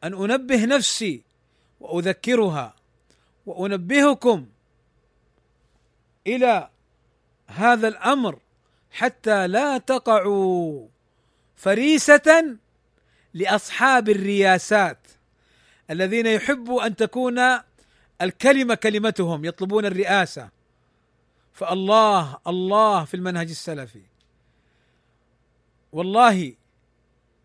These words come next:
إن الأمر يحتاج منا إلى صبر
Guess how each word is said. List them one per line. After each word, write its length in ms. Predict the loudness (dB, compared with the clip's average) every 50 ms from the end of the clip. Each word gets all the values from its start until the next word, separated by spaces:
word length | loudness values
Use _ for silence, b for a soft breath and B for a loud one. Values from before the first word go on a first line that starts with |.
| _ _ _ _ _ _ _ -10
إن 520 | -8 -6 -6 -4 -2 0 0 0 0 -2 -6 -10 _ _ _ _ _ _ _ _ _ _ _ _ _ _ _ _ _ _ _ _ _ _ _ _ _ _ _ _ _ _ -8
الأمر 640 | -8 -8 -6 -4 -4 -4 -2 -2 -2 -2 -2 -4 -6 _ _ _ _ _ _ _ _
يحتاج 560 | -8 -8 -8 -8 -8 -2 0 2 2 2 2 0
منا 640 | -2 -2 -2 -2 0 0 0 0 0 -2 -4 -10 _ _ _ _ _ _ _ _ _ _ _ _ _ _ _ -2
إلى 540 | -2 2 4 4 4 4 4 2 -2 -6 -12 _ _ _ _ _ _ _ _ _ _ _ _ _ _ _ _ _
صبر 600 | -12 -4 0 0 0 2 2 2 2 2 0 -2